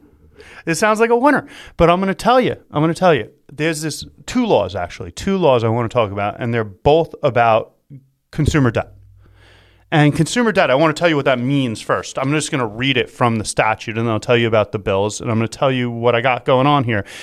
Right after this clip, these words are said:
And this, just so you know, why am I giving you the definition first? You're a dentist.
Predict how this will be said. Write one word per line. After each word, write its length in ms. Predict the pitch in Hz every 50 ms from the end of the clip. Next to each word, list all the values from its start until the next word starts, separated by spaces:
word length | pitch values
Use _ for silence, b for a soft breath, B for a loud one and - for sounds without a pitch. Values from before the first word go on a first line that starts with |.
| B B B
And 160 | 165 156 170
this, 240 | 208 233 - - - _ _ _ _ -
just 240 | - 185 165 170 -
so 60 | 147
you 80 | 143 160
know, 200 | 175 135 98 - _ _ _ _ _ _ _ _ _
why 180 | - 135 143 147
am 60 | 143
I 80 | 139 131
giving 140 | 135 131
you 60 | 135 131
the 80 | 127
definition 520 | 131 135 127 - 147 156 156 - 131 113 -
first? 340 | 107 87 87 - - _ _ b b b b b b b b b b b b b b b _ _ _ _ -
You're 240 | 131 120 143 143 139
a 60 | 117
dentist. 600 | 101 - 127 127 - - 92 - - - -